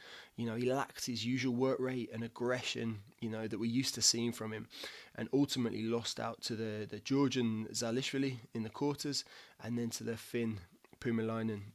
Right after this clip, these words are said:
in the repechage. Um, I haven't managed to watch loads of it, but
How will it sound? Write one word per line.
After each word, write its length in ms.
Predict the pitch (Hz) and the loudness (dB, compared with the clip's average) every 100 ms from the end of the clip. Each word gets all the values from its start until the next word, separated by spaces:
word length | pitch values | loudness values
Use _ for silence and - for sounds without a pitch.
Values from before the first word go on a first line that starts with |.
| - | -10
in 120 | 110 | -8
the 80 | 110 | -6
repechage. 720 | 110 107 107 - - - - - _ _ - _ _ _ _ _ - - | -8 -10 -12 -10 -12 -14 -18 -18 _ _ -20 _ _ _ _ _ -6 0
Um, 240 | 127 113 - - - _ _ _ _ _ - - - | 0 0 -4 -18 -20 _ _ _ _ _ -20 -6 2
I 60 | |
haven't 300 | - 160 156 - _ - | 6 6 4 0 _ -6
managed 360 | 127 131 131 - | 4 4 4 0
to 60 | |
watch 200 | 117 - | -2 -2
loads 340 | 117 123 135 127 | 2 6 6 4
of 80 | 135 | 0
it, 160 | 139 - - - - - _ | -2 -8 -20 -20 -20 -20 _
but 220 | 143 123 | 4 4